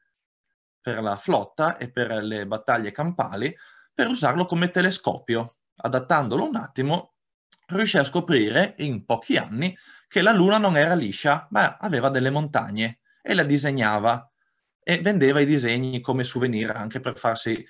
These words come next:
due soldi. Scoprì i quattro satelliti di Giove da Firenze e li dedicò alla fa-, a Lorenzo dei Medici, e quindi le se-, ancora oggi si chiamano i satelliti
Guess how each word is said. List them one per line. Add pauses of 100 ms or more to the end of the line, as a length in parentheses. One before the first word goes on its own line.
(100)
due
soldi. (580)
Scoprì
i
quattro
satelliti
di
Giove (580)
da
Firenze (580)
e
li
dedicò
alla
fa-,
a
Lorenzo
dei
Medici,
e
quindi
le
se-,
ancora
oggi
si
chiamano
i
satelliti